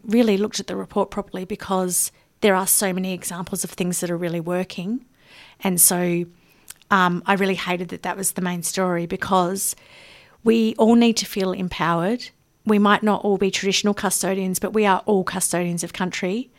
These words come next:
And something like the State of the Environment report, if you're not sure what you can do to help or you're feeling really hopeless, actually looking at that literature and all the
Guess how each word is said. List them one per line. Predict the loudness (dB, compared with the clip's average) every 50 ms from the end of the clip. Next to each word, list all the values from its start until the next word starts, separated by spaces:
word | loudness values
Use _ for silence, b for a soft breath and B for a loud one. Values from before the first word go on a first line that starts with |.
| B B B B B B B B
And | 0 2
something | 4 4 4 4 4 4
like | 4 4 2 0
the | -2 -2 -2 -2
State | -2 -2 0 0 0 0
of | 0
the | 0 0
Environment | 0 0 -2 -2 -2 0 2 2 0 0
report, | -2 -6 -4 -2 -2 -2 -2 -2 -6
if | -8 -4 0
you're | 0 2 4
not | 4 2 0 0
sure | 0 0 2 4 6 6 6 6 4 2
what | 2 0 -2 -2
you | -4 -6
can | -6 -6 -6 -4
do | -2 -2 -4
to | -4 -4
help | -2 2 2 2 2 0 -2
or | -6 -6
you're | -6 -6
feeling | -4 -2 -2 -2 0 -2
really | -2 -4 -6 -6
hopeless, | -2 0 0 0 0 -2 -6 -6 -4 -4 -6 -6 -8 -8 B B B B B B B B B B
actually | 0 2 4 4 6 6 6
looking | 6 4 2 0 2 2 2
at | 0 0 -2
that | -2 -2 -2 -4 _ _ _ _
literature | -6 -2 -2 -2 -2 -2 -4 -2 -2 -2 -2 -2 -2 -2 -4 -4 -8 _ _
and | -4 -2 0 0 0 0 0 0 -2 -2 -2 b b b b b b 2
all | 4 4 4 4
the | 4 0 0 0